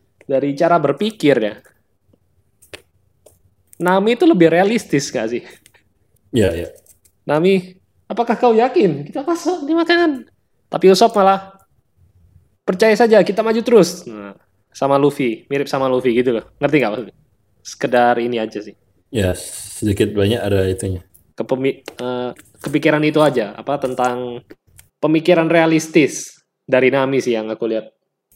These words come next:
Speaker 2: Ya, ya.
Speaker 1: Nah, mereka maju terus, akhirnya dibolongin ikan masnya.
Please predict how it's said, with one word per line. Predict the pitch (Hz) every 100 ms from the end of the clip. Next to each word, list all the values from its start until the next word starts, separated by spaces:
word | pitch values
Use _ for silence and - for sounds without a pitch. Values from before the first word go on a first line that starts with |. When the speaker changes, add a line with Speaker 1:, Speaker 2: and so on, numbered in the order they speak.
| _ _ _ _ _ - - -
Speaker 2:
Ya, | - 101
ya. | 98 92 - _ _ _ _ _ _ _ _ _ _ _
Speaker 1:
Nah, | 107 104 101 92
mereka | 110 117 143
maju | 143 143
terus, | 151 160 180 202
akhirnya | - 123 127 123 151 151 160 - -
dibolongin | 135 131 151 135 120 104 - _ -
ikan | 117 110
masnya. | 110 107 -